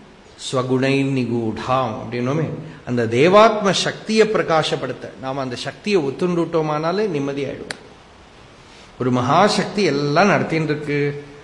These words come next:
அதுக்கு வழங்கி கொடுத்து பேசாம இருங்கிற. எல்லாம் அந்த சக்தியை நீ தெரிஞ்சுன்னுட்டாயானா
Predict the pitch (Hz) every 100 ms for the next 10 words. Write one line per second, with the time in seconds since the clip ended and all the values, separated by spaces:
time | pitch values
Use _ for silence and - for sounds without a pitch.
0 | - - - 113 117 120 113 131 175 220
1 | 220 220 - 139 - 180 - 113 110 131
2 | 123 131 170 156 120 127 120 - - -
3 | - - - - - - - - - -
4 | - - - - - - - - - -
5 | - - - - - - - - - -
6 | - - - - - 123 143 160 190 -
7 | - - - - - - - - - -
8 | - - - - - 139 131 - 147 143
9 | 240 175 156 160 175 226 214 165 147 143
10 | 143